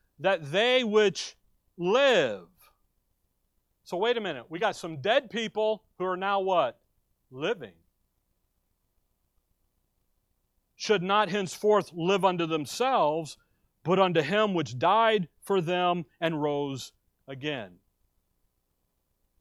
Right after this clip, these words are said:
Notice, no fear here. No fear, no misunderstanding, no none of that. What do we have here? We have this issue here of, you know what? What do we understand?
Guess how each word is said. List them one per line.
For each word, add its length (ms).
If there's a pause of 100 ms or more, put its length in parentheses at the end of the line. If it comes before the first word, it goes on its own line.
Notice, 720 (1000)
no 280
fear 480
here. 320 (840)
No 280
fear, 540
no 200
misunderstanding, 1160
no 240
none 280
of 120
that. 360 (580)
What 140
do 60
we 140
have 340
here? 400 (320)
We 140
have 320
this 260
issue 420
here 420 (200)
of, 240 (200)
you 120
know 140
what? 460 (220)
What 200
do 100
we 140
understand? 580